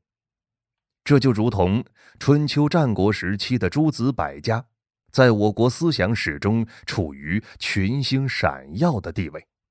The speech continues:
春秋战国时期灿烂夺目的钱币文化，也是我国古代钱币发展史上一个非常璀璨绚烂的阶段，始终闪耀着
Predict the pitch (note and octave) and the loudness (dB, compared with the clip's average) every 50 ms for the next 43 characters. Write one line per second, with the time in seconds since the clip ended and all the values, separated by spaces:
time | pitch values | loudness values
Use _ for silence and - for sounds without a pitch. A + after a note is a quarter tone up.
0 | _ _ _ _ _ _ _ _ _ _ _ _ _ _ _ _ _ _ _ _ | _ _ _ _ _ _ _ _ _ _ _ _ _ _ _ _ _ _ _ _
1 | _ _ - - C3+ D3+ D#3 D#3+ D#3 C#3+ - D3 D3 C#3+ C#3 D#3+ C#3+ A#2+ A2+ G2+ | _ _ 0 4 4 6 6 4 2 0 2 2 2 2 2 2 2 0 2 2
2 | G2 A2 G#2+ - G2+ G#2+ - - A#2 A#2+ B2+ B2+ A#2+ - - - - - - - | 0 0 0 0 -2 -4 -4 -2 -2 0 0 0 -2 -4 -8 -18 -14 -8 -4 -2
3 | - F#3+ F3 D#3 C3 B2 C3 C#3 A#2+ G2+ F#2+ F2 F2 E2+ F2+ A2+ C#3 D3+ D#3+ D3 | 2 2 4 4 2 2 0 2 2 0 0 -2 -2 -2 0 0 0 0 0 -2
4 | A#2 - F2 E2 - - - - - F2 E2+ F#2+ C#3+ F3+ - G3+ C#3+ G2 D#2 D2 | -2 -2 -2 -4 -4 -6 -8 -6 -6 -6 -6 -4 -4 -2 -2 0 0 0 -2 -4
5 | C#2 D2+ D#2+ - D#2+ - - _ _ _ _ _ _ _ _ _ _ _ _ - | -8 -12 -8 -8 -8 -8 -10 _ _ _ _ _ _ _ _ _ _ _ _ 0
6 | F#2 A#2 C#3 C3 - D#3 C#3 A2 G2+ G2+ G2+ - G#2+ B2 B2+ - F2+ E2+ F2 G#2+ | 4 4 4 4 2 0 0 2 2 2 2 2 0 -2 0 0 -2 -2 0 0
7 | G#2 F#2 F2 E2+ - - - F#2+ F2+ A2 C#3+ D3 C3+ G#2+ G2 - B2+ B2 A#2 G#2+ | 0 0 0 -2 -4 -4 -2 0 0 -2 -2 -4 -4 -4 -4 -2 0 0 0 2
8 | - A#2+ A2+ - - C#2+ C#2 - - E2 D2 D2 _ _ _ _ _ _ - E2 | 0 0 -2 -4 -8 -10 -10 -8 -6 -6 -6 -8 _ _ _ _ _ _ -12 -8
9 | D#2+ F2 F#2 - E2+ D2+ D2+ - - - A#2+ C#3 D#3 D#3+ D#3 D3+ - - F2+ D#2 | -6 -4 -2 -2 -2 -4 -4 -8 -6 -2 0 0 0 0 -2 -4 -4 -4 -6 -6
10 | D2+ F2 F#2+ - _ _ _ - - - - - G2 E2 C#2+ C2+ C#2+ D2 - - | -4 -6 -8 -8 _ _ _ -8 -6 -4 -2 0 -2 -2 -2 -4 -10 -12 -10 -6
11 | - A#2 F2 D2+ D2+ - - - - E3+ E3 A#2+ F2+ D#2 D2+ E2 F#2 E2+ D2+ C#2 | -4 -4 -4 -4 -6 -8 -6 -4 -2 0 0 -2 -2 -4 -6 -6 -6 -6 -6 -8
12 | C#2 D2+ - - G2+ F2 E2 - - - - _ _ _ _ _ _ _ _ _ | -12 -12 -8 -6 -4 -4 -2 -2 -4 -6 -8 _ _ _ _ _ _ _ _ _
13 | _ _ _ _ _ _ _ - - - B2+ C#3 C#3+ C#3 G3+ G#3+ G#3+ F#3+ - - | _ _ _ _ _ _ _ -8 -2 2 4 4 4 4 4 2 2 2 0 -2
14 | D2+ C#2+ D#2 F#2+ B2+ A#2 F2+ E2 E2 - D#2 C#2 | -4 -2 -2 0 0 2 0 0 -2 -4 -6 -8